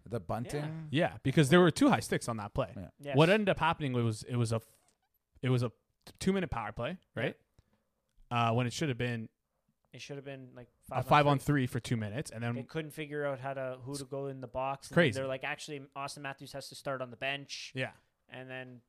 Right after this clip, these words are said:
Speaker 2: they just put him right back out. It was, okay.
Speaker 3: So wait, he was
Speaker 2: But
Speaker 3: bleeding, right?
Speaker 2: He was bleeding.
Speaker 3: So it
Speaker 2: So
Speaker 3: was
Speaker 2: they
Speaker 3: an
Speaker 2: gave him the
Speaker 3: automatic
Speaker 2: four
Speaker 3: four.
Speaker 2: minute, but, like, they,
Speaker 1: They
Speaker 2: they
Speaker 1: gave
Speaker 2: confused it and they, they
Speaker 3: They
Speaker 2: bu-,
Speaker 3: put the guy who did
Speaker 2: they
Speaker 3: it on
Speaker 2: fully
Speaker 3: bunting in the
Speaker 2: bundled it.
Speaker 3: box.
Speaker 2: Yeah, they fully bundled it. I
Speaker 3: It's
Speaker 2: don't know what
Speaker 3: crazy.
Speaker 2: the hell happened there. But on top of that, they missed one.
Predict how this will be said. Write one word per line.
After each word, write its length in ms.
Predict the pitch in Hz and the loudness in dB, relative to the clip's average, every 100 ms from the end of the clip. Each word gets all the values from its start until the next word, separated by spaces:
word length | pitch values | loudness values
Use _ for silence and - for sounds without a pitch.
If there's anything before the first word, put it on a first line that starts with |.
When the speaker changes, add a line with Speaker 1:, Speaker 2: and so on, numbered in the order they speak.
| - | -16
Speaker 2:
they 100 | 131 | -14
just 220 | 123 - | -14 -14
put 140 | 139 123 | -14 -12
him 100 | 120 | -12
right 160 | 123 | -10
back 240 | 123 117 127 | -10 -12 -12
out. 160 | 123 | -10
It 60 | 120 | -12
was, 160 | 113 - | -16 -20
okay. 300 | - 113 117 | -20 -18 0
Speaker 3:
So 140 | 185 | 4
wait, 100 | 127 | 4
he 80 | 143 | 4
was 320 | 151 156 180 | 6 6 6
Speaker 2:
But 60 | 110 | 2
Speaker 3:
bleeding, 420 | 147 135 101 101 - | -4 -4 -8 -14 -12
right? 140 | 143 | -6
Speaker 2:
He 100 | 151 | -4
was 220 | 143 156 143 | -4 -6 -8
bleeding. 500 | 143 143 127 127 160 | -10 -8 -8 -10 0
Speaker 3:
So 180 | 151 | 4
it 40 | 139 | 6
Speaker 2:
So 60 | |
Speaker 3:
was 100 | 139 | 6
Speaker 2:
they 60 | 135 | 4
Speaker 3:
an 60 | 139 | 4
Speaker 2:
gave 20 | |
him 20 | |
the 60 | 156 156 | 4 4
Speaker 3:
automatic 120 | 139 139 | 0 -2
Speaker 2:
four 120 | 160 | 0
Speaker 3:
four. 80 | 143 | 0
Speaker 2:
minute, 340 | 165 139 135 - | 0 -4 -8 -10
but, 160 | 151 139 | -12 -10
like, 160 | 143 - | -10 -8
they, 140 | 151 | -8
Speaker 1:
They 60 | 104 | -8
Speaker 2:
they 160 | 147 | -10
Speaker 1:
gave 80 | 117 | -10
Speaker 2:
confused 640 | 151 143 - 147 185 185 165 | -12 -14 -14 -12 -10 -10 -10
it 80 | 156 | -10
and 80 | 135 | -10
they, 140 | 123 _ - | -12 _ -12
they 160 | 147 131 | -12 0
Speaker 3:
They 120 | 139 | 2
Speaker 2:
bu-, 80 | - | 6
Speaker 3:
put 120 | 175 | 6
the 80 | 170 | 6
guy 180 | 143 147 | 2 2
who 260 | 143 143 120 | 4 2 0
did 140 | 139 135 | 0 2
Speaker 2:
they 40 | |
Speaker 3:
it 20 | |
on 100 | 131 | 2
Speaker 2:
fully 100 | 127 | 4
Speaker 3:
bunting 260 | 170 214 131 | 4 4 0
in 80 | 120 | -2
the 80 | 107 | -4
Speaker 2:
bundled 160 | 113 | -6
it. 80 | - | -6
Speaker 3:
box. 180 | - 139 | -12 -14
Speaker 2:
Yeah, 320 | 147 131 120 | -10 -8 -10
they 160 | 123 156 | -10 -12
fully 340 | - 202 185 | -8 -6 -4
bundled 420 | 127 123 120 113 | -4 -8 -8 -12
it. 100 | 110 | -12
I 80 | 113 | -10
Speaker 3:
It's 60 | 139 | -10
Speaker 2:
don't 80 | 156 | -4
know 40 | |
what 60 | 143 | -2
Speaker 3:
crazy. 180 | 123 107 | -2 -4
Speaker 2:
the 60 | |
hell 180 | 110 117 | -10 -10
happened 340 | 113 110 135 135 | -12 -14 -14 -12
there. 200 | 165 - _ - | -12 -12 _ -10
But 80 | 170 | -6
on 100 | 175 | -4
top 300 | 220 294 180 | -2 -2 -2
of 100 | 139 | -4
that, 240 | 180 175 | -4 -4
they 140 | 165 165 | -6 -6
missed 340 | 180 - - | -6 -8 -8
one. 180 | 131 | -10